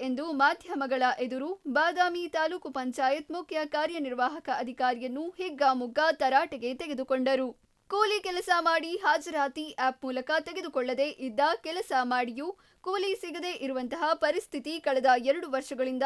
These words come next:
ಹೆಚ್ಚಾಗಿದೆ. ಬಾಗಲಕೋಟೆ ಜಿಲ್ಲೆಯಲ್ಲಿ ಬಿಸಿಲಿನ ತಾಪಮಾನ ಹೆಚ್ಚಾಗಿದ್ದರಿಂದ ಕೂಲಿ ಕೆಲಸದ ಸಮಯ ಎನ್ ಎಂ ಎಂ ಎಸ್ ಎರಡು ಬಾರಿ ತೆಗೆದುಕೊಳ್ಳುತ್ತಿದ್ದು, ಇದು ಕೂಲಿ ಕಾರ್ಮಿಕರಿಗೆ ಬಹಳ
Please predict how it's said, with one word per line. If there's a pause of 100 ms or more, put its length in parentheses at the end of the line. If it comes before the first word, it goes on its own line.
ಹೆಚ್ಚಾಗಿದೆ. (320)
ಬಾಗಲಕೋಟೆ
ಜಿಲ್ಲೆಯಲ್ಲಿ
ಬಿಸಿಲಿನ
ತಾಪಮಾನ (140)
ಹೆಚ್ಚಾಗಿದ್ದರಿಂದ (520)
ಕೂಲಿ
ಕೆಲಸದ (160)
ಸಮಯ (300)
ಎನ್
ಎಂ
ಎಂ
ಎಸ್ (120)
ಎರಡು
ಬಾರಿ
ತೆಗೆದುಕೊಳ್ಳುತ್ತಿದ್ದು, (160)
ಇದು
ಕೂಲಿ
ಕಾರ್ಮಿಕರಿಗೆ
ಬಹಳ